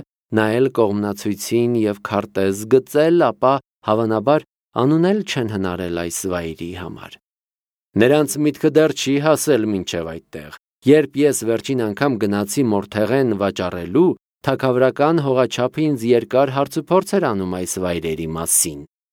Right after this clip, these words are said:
Նա լսել էր, որ այստեղ լիճ կա, և նրա մասին որոշ բաներ գիտեր, օրինակ,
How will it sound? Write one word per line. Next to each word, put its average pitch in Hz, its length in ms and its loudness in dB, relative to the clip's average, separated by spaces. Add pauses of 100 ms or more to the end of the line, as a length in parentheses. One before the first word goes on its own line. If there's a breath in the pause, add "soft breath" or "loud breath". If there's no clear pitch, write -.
(220)
Նա 131 160 4
լսել 127 520 2
էր, 170 140 2
որ 143 160 0
այստեղ 135 480 0
լիճ 143 320 -4
կա, 101 240 0 (220)
և 131 200 4
նրա 127 240 2
մասին 123 340 -2
որոշ 135 320 0
բաներ 127 460 0
գիտեր, 139 480 0 (160)
օրինակ, 113 640 2